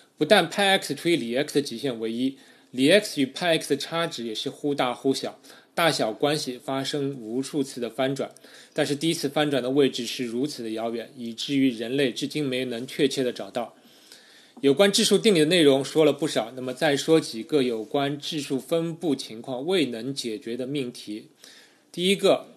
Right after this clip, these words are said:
孪生素数猜想，是否有无穷多对质数相差二呢？这个猜想是大家比较熟悉的。目前最好的结果是已知存在无穷多对质数，其差值小于二百四十六。第二个，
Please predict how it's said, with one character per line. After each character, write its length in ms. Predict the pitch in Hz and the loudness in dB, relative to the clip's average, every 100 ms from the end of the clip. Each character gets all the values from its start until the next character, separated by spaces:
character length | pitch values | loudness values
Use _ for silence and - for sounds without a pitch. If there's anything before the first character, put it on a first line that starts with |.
| 123 | -6
孪 200 | 127 147 | -4 -2
生 240 | 151 170 | -2 -2
素 240 | 160 202 | -2 -2
数 200 | 160 143 | -2 0
猜 240 | 131 - 135 | -2 -2 -4
想， 200 | 135 101 _ - - - _ | -4 -8 _ -20 -20 -20 _
是 240 | - 220 | 2 4
否 220 | - 156 | 6 8
有 140 | 139 117 | 8 4
无 180 | 120 | 0
穷 240 | 180 139 147 | -4 -4 -2
多 180 | 180 175 | 0 2
对 140 | 156 | 2
质 240 | 135 185 | 0 -4
数 220 | 151 143 131 | -4 -2 -2
相 200 | 165 165 | -2 -4
差 200 | 156 160 | -4 -4
二 220 | 180 156 | -2 -2
呢？ 180 | 120 - _ - - - | -2 -6 _ -20 -20 -10
这 100 | 143 | 0
个 80 | |
猜 220 | 151 147 151 | 0 4 2
想 180 | 127 | 0
是 100 | - | -2
大 80 | 135 | -2
家 80 | 127 | 0
比 80 | 110 | -2
较 140 | 110 | -8
熟 220 | 107 110 | -10 -10
悉 160 | 113 139 | -6 -6
的。 120 | 123 - _ - _ | -6 -10 _ -20 _
目 200 | 185 196 | 2 4
前 280 | 170 143 139 | 4 0 2
最 160 | 139 170 | 4 4
好 160 | 135 | 2
的 80 | 113 | -2
结 240 | 113 147 | 0 2
果 220 | 156 127 113 | 2 0 -2
是 380 | - 143 127 - | -4 0 -2 -2
已 200 | 139 117 | -12 -10
知 300 | 117 - 160 | -10 -2 -2
存 300 | 156 - 113 | -2 -8 -10
在 240 | 131 160 123 | -2 0 0
无 160 | 117 | -2
穷 200 | 147 135 | -4 -6
多 160 | 135 156 | 0 0
对 160 | 151 | 2
质 220 | 131 - 139 | 0 0 -4
数， 300 | 143 120 - - - | -2 -4 -6 -20 -18
其 180 | - 135 | -6 -4
差 300 | 135 160 165 | -4 -2 -2
值 220 | 139 120 | -2 -6
小 260 | 123 117 104 | -8 -8 -8
于 120 | 110 | -8
二 180 | 139 123 | -8 -6
百 180 | 110 107 | -6 -6
四 160 | - | -6
十 120 | 135 | -6
六。 200 | 127 139 - _ - - - - - - _ | 0 -2 -2 _ -20 -20 -20 -20 -20 -20 _
第 140 | 180 | 4
二 140 | 175 | 4
个， 260 | 135 127 - | 4 2 -2